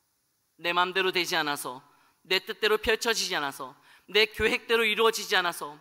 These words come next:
우리를 힘들게 하고 지치게 하고 절망하고 낙심하게 만드는 일들이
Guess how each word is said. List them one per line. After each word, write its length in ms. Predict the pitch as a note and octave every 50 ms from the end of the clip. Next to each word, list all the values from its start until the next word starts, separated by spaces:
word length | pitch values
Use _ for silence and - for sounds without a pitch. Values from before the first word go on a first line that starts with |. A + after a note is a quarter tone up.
| _ _ _ _ _ _ _ -
우리를 300 | F3+ F3+ F#3+ F3+ G3 G3
힘들게 500 | - D4 A#3 A#3+ A#3 B3 B3 A#3+ F#3 F3+
하고 340 | D#3 C3+ C#3 - C#3+ C#3 C#3+ _ _ _ _ _ _ _ -
지치게 480 | - A#3 A3 - - B3+ B3+ G3 A3
하고 380 | F#3 D#3+ C#3+ C3 - C#3+ C#3 - _ _ _ _ _ -
절망하고 760 | - F#3 G3+ G#3+ A3+ A#3 A#3 A3+ A3 G#3 F#3+ - - D3+ D3 - - - _ -
낙심하게 640 | E3+ F3+ F#3+ - - - A#3+ A#3+ A3+ A3 G#3 A3 G#3+
만드는 540 | F#3+ F3 F3 F3 E3+ F#3+ F#3+ G3 G3 F#3+
일들이 560 | E3+ E3 D3 D#3+ E3 A#3+ B3+ G3+ C#3 C3+ -